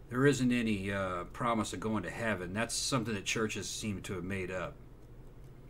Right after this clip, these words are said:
I don't think that's mentioned. More about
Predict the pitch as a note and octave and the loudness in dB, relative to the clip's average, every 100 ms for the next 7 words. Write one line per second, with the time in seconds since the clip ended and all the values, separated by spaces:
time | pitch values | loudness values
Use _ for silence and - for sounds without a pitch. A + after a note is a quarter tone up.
0 | - G#2+ A2 A2 G#2+ G#2 G#2 G2+ F2+ D#2+ | -6 2 4 4 4 6 6 4 -4 -10
1 | - - - - - - - - - B2+ | -14 -16 -16 -16 -16 -16 -16 -14 2 10
2 | D3 C3+ C3 B2 - | 12 12 12 12 8